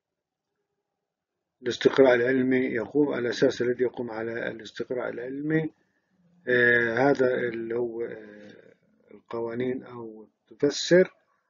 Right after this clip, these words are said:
أو يتوصل إلى أن،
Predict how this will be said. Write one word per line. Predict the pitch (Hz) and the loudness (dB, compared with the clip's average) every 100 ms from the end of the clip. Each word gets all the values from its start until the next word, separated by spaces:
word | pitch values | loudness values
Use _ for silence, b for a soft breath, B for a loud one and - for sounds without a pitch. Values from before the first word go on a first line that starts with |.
| _ _ - | _ _ -10
أو | 123 123 135 135 | -4 -4 -6 -14
يتوصل | 123 - 127 170 - - | -14 -4 0 0 0 -4
إلى | 117 131 120 | -4 -6 -6
أن، | 127 135 127 117 107 | -4 -4 -6 -10 -16